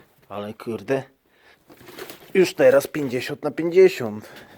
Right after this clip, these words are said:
Który dzisiaj? Dwudziesty szósty? No dobra. Zobaczymy, za kilka dni wrzucimy. Ona największa mi się wydaje z tych termonckich, więc niech tak będzie.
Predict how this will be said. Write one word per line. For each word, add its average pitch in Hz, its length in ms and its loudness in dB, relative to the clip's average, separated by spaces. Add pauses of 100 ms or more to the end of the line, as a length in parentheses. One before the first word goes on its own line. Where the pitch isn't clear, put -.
(1600)
Który 113 340 -2
dzisiaj? 98 280 -10
Dwudziesty 104 440 -10
szósty? 139 480 -8 (1500)
No 160 100 -10
dobra. 262 460 0 (720)
Zobaczymy, 165 600 -6
za 104 100 -10
kilka 101 380 -14
dni 104 200 -6
wrzucimy. 104 540 -6 (600)
Ona 135 160 -4
największa 135 500 -2
mi 104 100 -6
się 107 240 -6
wydaje 101 400 2 (600)
z - 100 -20
tych - 180 -8
termonckich, 113 760 0
więc 117 360 0 (920)
niech 107 120 -14
tak 127 200 -2
będzie. 131 500 2